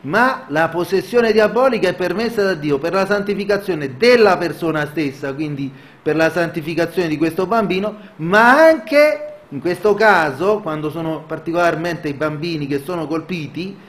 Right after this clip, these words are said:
lo permette per la santificazione anche dei genitori. Vedete che cosa succede? Che il padre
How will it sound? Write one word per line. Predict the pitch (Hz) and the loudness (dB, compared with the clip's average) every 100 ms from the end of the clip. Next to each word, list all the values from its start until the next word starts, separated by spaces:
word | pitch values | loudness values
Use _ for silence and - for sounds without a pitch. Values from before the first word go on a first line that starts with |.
| - - | -20 -6
lo | 165 | -2
permette | 202 240 240 240 196 151 160 160 | 0 0 0 2 2 2 -2 -2
per | - 226 190 | 2 2 2
la | 180 | -2
santificazione | 170 214 208 185 185 185 180 226 226 180 | 0 0 -2 -6 -4 -4 -4 -4 -2 -2
anche | 214 220 190 151 | -2 -2 -4 2
dei | 202 214 135 | 2 2 -4
genitori. | 147 214 185 156 202 196 151 139 139 - - - _ - | -2 0 -2 0 2 2 0 -4 -6 -10 -20 -20 _ -2
Vedete | 185 214 160 | 2 2 0
che | 151 151 | -2 -2
cosa | 180 170 160 | -2 -2 -2
succede? | 165 - 190 147 135 175 175 - - | -4 0 2 2 2 -2 -2 -14 -8
Che | - | 4
il | 190 208 | 4 4
padre | 214 226 202 165 147 180 226 240 - | 6 6 8 6 2 2 2 0 -6